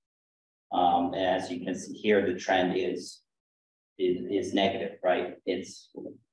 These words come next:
twenty-three, it was forty, let's say forty-six thousand dollars.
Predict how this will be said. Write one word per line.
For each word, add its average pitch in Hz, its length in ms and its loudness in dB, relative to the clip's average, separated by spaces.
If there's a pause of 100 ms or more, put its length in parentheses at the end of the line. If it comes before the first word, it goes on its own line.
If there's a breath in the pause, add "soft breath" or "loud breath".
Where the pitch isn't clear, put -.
(180)
twenty-three, 98 480 4
it 101 120 4
was - 440 -2 (200)
forty, 98 220 4
let's - 400 -6
say - 220 -2
forty-six - 580 -2
thousand - 360 0
dollars. - 380 -2